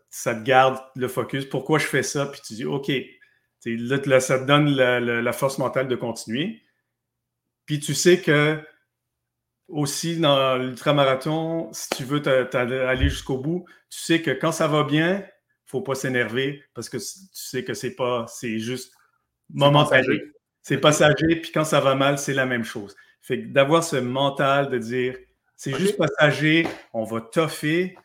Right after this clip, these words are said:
Speaker 1: Ben, tu vois, moi, la course a super bien été, mais sur neuf heures de course, j'ai eu une heure et demie, j'ai eu des crampes abdominales, c'était l'enfer,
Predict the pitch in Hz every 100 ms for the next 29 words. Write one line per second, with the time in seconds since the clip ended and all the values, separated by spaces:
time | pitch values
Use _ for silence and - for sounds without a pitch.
0 | _ _ - 131 135 - 147 175 160 160
1 | 139 - 185 185 131 - 165 175 185 175
2 | 139 185 240 277 _ _ _ _ _ 123
3 | 117 139 147 165 185 180 160 190 185 135
4 | 131 - 185 175 165 151 139 156 143 120
5 | 113 110 165 165 143 123 120 120 127 143
6 | 117 113 113 123 - - 170